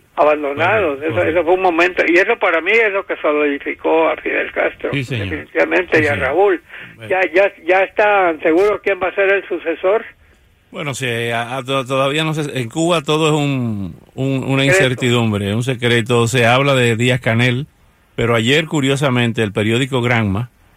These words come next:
Speaker 2: sacó una foto en primera plana de, eh, Bruno Rodríguez Parrilla con Raúl Castro.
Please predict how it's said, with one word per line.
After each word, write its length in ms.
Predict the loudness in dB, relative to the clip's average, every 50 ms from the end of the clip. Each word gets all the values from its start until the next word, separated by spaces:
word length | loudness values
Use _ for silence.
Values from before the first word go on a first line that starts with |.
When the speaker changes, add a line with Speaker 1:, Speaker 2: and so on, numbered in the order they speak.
| _ _ _
Speaker 2:
sacó 360 | -8 -4 -4 -2 0 0 2
una 220 | 2 2 2 0
foto 580 | 0 0 0 0 0 0 -2 -2 -4 -4 -4 -8 _ -6
en 180 | -4 -4 -2
primera 360 | -2 -2 0 2 2 2 2 0
plana 460 | 0 0 0 2 0 0 -2 -6 -8 _ _ _ _ _ _ _ _ _ _ -20 _ -10
de, 640 | -4 0 2 2 2 2 2 2 0 -2 -4 -8 -12
eh, 300 | -10 -6 -6 -4 -4 -4
Bruno 320 | -2 0 0 2 2 2 2
Rodríguez 400 | 2 2 2 0 0 0 0 0
Parrilla 480 | 0 0 0 2 2 2 2 2 2
con 160 | 2 2 0 2
Raúl 240 | 2 2 0 0
Castro. 400 | 0 0 -2 -2 -2 -6 -10 -14